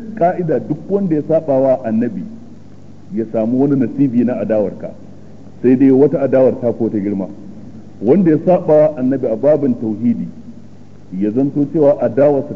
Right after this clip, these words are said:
ta tsananta, adawar ka game da shi tana da tsanani sama da ta kowa. Wanda ya saba masa a babin bid'a ya zanto cewa adawarsa tana da tsanani sama da ta kowa. Wanda ya saba masa a babin da ya shafi ahkam ya zanto kuma ta,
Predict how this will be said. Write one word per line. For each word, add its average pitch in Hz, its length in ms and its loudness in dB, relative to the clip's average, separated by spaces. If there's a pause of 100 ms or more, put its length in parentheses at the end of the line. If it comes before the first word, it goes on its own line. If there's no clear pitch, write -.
ta 147 180 4
tsananta, 131 680 -2 (460)
adawar 139 400 4
ka 139 80 -4
game 127 220 2
da 123 140 -2
shi 123 120 -2
tana 139 180 0
da 113 100 -4
tsanani 135 420 2
sama 135 180 0
da 90 60 -8
ta 113 80 -6
kowa. 110 360 0 (540)
Wanda 160 340 2
ya 151 160 2
saba 170 320 2
masa 147 260 2
a 117 40 4
babin 135 420 2
bid'a 135 360 0 (360)
ya 107 160 0
zanto 156 420 2
cewa 156 300 4
adawarsa 127 500 2 (100)
tana 139 180 0
da 117 160 -6
tsanani 147 360 2
sama 147 180 -2
da 98 60 -8
ta 107 100 -6
kowa. 110 340 -4 (340)
Wanda 156 300 2
ya 151 80 2 (100)
saba 185 300 0
masa 151 240 -2
a 117 80 -2
babin 151 400 2
da 131 80 0
ya 135 80 -2
shafi 131 200 -8
ahkam 117 420 -4 (380)
ya 104 100 0
zanto 151 300 0
kuma 151 200 -2
ta, 156 220 2